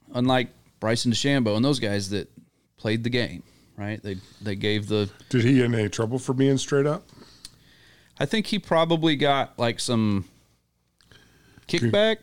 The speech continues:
Speaker 1: but I don't think it was enough to make it. He didn't stop. He kept saying it, so. 'Cause he's not wrong, and what he said is not detrimental to the,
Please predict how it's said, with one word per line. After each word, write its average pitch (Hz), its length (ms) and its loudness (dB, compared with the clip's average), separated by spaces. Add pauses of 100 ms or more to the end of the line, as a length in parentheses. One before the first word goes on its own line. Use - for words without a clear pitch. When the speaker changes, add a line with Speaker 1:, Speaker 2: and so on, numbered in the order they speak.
Speaker 1:
but 120 340 2
I 117 60 -2
don't 123 160 0
think 131 140 -2
it 107 40 -6
was 110 140 -4
enough 107 300 0
to - 80 -6
make 98 180 -2
it. - 80 -14
He 110 80 -2
didn't 113 200 -2
stop. 113 560 -2
He 110 120 -10
kept - 240 -6
saying 107 280 -4
it, 101 180 -6 (100)
so. - 320 -10 (1040)
'Cause 156 120 -2
he's 185 120 -4
not 196 260 0
wrong, 139 440 4
and 131 80 2
what 139 100 2
he 131 80 2
said 170 260 0
is 120 140 0
not 117 380 0
detrimental 110 560 -2
to 107 160 -6
the, 92 220 -4